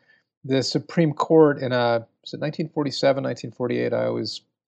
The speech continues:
I always get confused. But in an old case called, uh, the S E C versus Howey,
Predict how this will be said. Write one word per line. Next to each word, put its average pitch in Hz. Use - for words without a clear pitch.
I 117
always 110
get 110
confused. 110
But 120
in 120
an 123
old 151
case 135
called, 117
uh, 123
the 135
S 131
E 135
C 135
versus 120
Howey, 143